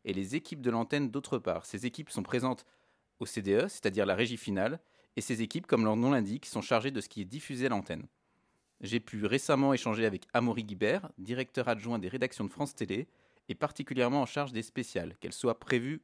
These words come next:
ou imprévues. C'est lui qui était aux manettes lorsque l'info tombe à onze heures cinquante-huit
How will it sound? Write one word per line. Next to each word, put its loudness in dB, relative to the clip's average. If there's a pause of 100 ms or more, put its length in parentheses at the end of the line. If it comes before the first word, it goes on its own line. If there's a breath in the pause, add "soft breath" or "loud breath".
ou 2
imprévues. -4 (580)
C'est -2
lui -2
qui -2
était 2
aux 4
manettes 2
lorsque -8
l'info 0
tombe -2
à 0
onze 0
heures 2
cinquante-huit -4